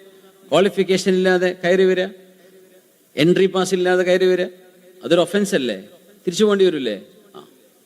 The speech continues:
ക്യൂ നിൽക്കാതെ കടന്നു വരിക എന്ന് പറഞ്ഞ പോലെ ഇതൊരു എൻട്രി, അള്ളാഹുവിന്റെ മഖാമിലേക്ക് എഴുന്നേറ്റ് നിൽക്കാനുള്ള എൻട്രി പാസ് ഒതു ശരിയായി എടുക്കലാണ്. ഒതുവിന്റെ പ്രധാനപ്പെട്ട ഭാഗമാണ്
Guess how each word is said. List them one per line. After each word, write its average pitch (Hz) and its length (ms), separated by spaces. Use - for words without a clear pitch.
ക്യൂ 180 140
നിൽക്കാതെ 180 360
കടന്നു 180 260
വരിക 180 180
എന്ന് 180 300
പറഞ്ഞ 180 220
പോലെ 185 300
ഇതൊരു 175 200
എൻട്രി, 165 560
അള്ളാഹുവിന്റെ 214 560
മഖാമിലേക്ക് 202 760
എഴുന്നേറ്റ് 190 420
നിൽക്കാനുള്ള 165 500
എൻട്രി 185 440
പാസ് 156 480
ഒതു 156 220
ശരിയായി 147 460
എടുക്കലാണ്. 110 440
ഒതുവിന്റെ 220 420
പ്രധാനപ്പെട്ട 208 640
ഭാഗമാണ് 190 580